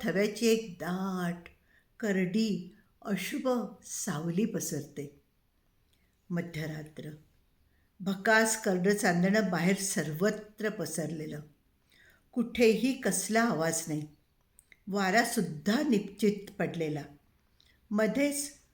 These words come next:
क्वचित दूर जंगलातून भालूचं विव्हळणं ऐकू आलं, तर तेवढंच फक्त. अंथरुणात अस्वस्थ चुळबुळ करणारा नारायण, त्याला झोप येत नाही.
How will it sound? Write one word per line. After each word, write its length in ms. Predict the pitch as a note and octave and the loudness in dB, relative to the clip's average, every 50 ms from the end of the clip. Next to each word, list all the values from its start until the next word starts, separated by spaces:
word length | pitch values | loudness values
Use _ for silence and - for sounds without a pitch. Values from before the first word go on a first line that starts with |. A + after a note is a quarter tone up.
| _ _ _ _ _ | _ _ _ _ _
क्वचित 760 | C#4 C4 B3+ B3+ - D#4 D#4+ D#4+ D#4+ D#4+ - - _ _ _ _ _ _ | -4 -2 -2 -4 -4 -6 -6 -6 -8 -10 -14 -18 _ _ _ _ _ _
दूर 520 | F#3 F3+ A#3+ C4 C#4+ D#4+ E4 E4 E4+ E4+ D4+ - - | -4 -2 0 0 2 2 2 2 2 2 2 2 2
जंगलातून 580 | A3+ F3+ F3 F3 F3+ G3 A#3 A#3 B3+ C4+ B3+ G#3+ G3+ - - - - - - _ _ F3 | 2 4 4 4 4 4 4 2 2 2 0 0 0 -4 -8 -16 -20 -20 -20 _ _ -10
भालूचं 600 | F3 F3 F#3+ - F#3 G3+ A3+ - - C4+ A#3 F#3+ | -6 -4 0 0 2 2 2 2 2 0 2 4
विव्हळणं 520 | F#3 F3 D#3+ D3+ F#3+ A3 B3+ C4+ C#4+ F4+ | 4 2 2 4 4 6 6 4 4 2
ऐकू 320 | C#4+ F#3+ F3+ F3+ - - | 2 2 2 0 2 2
आलं, 320 | G#3 F#3+ F#3 F#3 G3 G3+ G3+ G3+ - - - - _ _ - - - _ - - _ - | 2 2 4 2 2 2 0 -2 -6 -14 -20 -20 _ _ -20 -20 -20 _ -20 -18 _ -6
तर 100 | F#3+ F#3 | -6 -6
तेवढंच 760 | F#3 - - F#3+ E3 D#3+ E3 D#3 F3 F3+ F3 F3 - - | -6 -6 -6 -4 -4 -4 -2 -2 0 0 0 0 -4 -6
फक्त. 340 | - - - - - _ D3+ D3 - - - _ _ _ _ _ _ _ _ _ _ - _ - - _ _ A#3 | -10 -10 -10 -12 -14 _ -14 -14 -14 -16 -20 _ _ _ _ _ _ _ _ _ _ -20 _ -20 -20 _ _ 4
अंथरुणात 480 | A#3 A#3 A3+ - C#4 C4+ C#4 D4+ D4+ D4 - - - | 4 4 4 4 2 2 4 4 4 2 0 0 0
अस्वस्थ 580 | G#3 F#3+ - - A#3+ B3 B3+ B3+ - - - | 0 0 0 2 4 4 4 4 0 -2 -2
चुळबुळ 640 | C4+ A#3+ - - F#3+ F3 F3+ F3 F3 F#3+ G#3+ A3+ A3 | -4 -2 2 4 6 6 6 6 6 6 4 4 4
करणारा 520 | - G3 E3+ E3 E3+ F3 F3+ F#3+ G3+ G3+ | 2 2 2 2 2 2 2 2 4 2
नारायण, 520 | G3+ F3+ D#3+ C#3+ D3 E3+ F3+ E3+ F3+ - D#3 - - _ _ _ _ _ _ _ _ _ _ _ _ | 2 2 2 0 0 0 0 0 0 -2 -6 -10 -16 _ _ _ _ _ _ _ _ _ _ _ _
त्याला 180 | - C4+ C#4 C#4 | -6 -4 -4 -4
झोप 600 | - - - - - - F3+ F#3+ A3+ A3 - E3 | -4 -4 -6 -8 -4 -2 0 0 0 0 -2 -4
येत 220 | C3+ C#3 C3+ - | -4 -6 -6 -8
नाही. 280 | C3 C3+ C#3 C#3+ - | -6 -6 -6 -8 -10